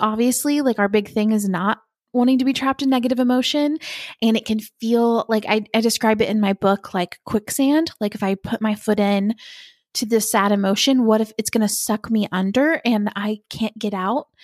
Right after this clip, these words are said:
And the reality is that the more we struggle, just like quicksand,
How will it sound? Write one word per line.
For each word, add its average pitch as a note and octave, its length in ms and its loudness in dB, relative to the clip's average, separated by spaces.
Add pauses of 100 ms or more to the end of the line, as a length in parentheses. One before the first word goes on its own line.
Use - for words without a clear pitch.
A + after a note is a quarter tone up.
(480)
And A3+ 240 4
the A3+ 140 -2
reality A#3 640 4
is G3+ 580 0 (560)
that G3+ 640 -4 (240)
the A#3 80 2
more A#3 240 4
we G#3+ 120 2
struggle, G#3+ 520 0
just A3 240 -6
like G#3 160 -2
quicksand, G#3 640 -2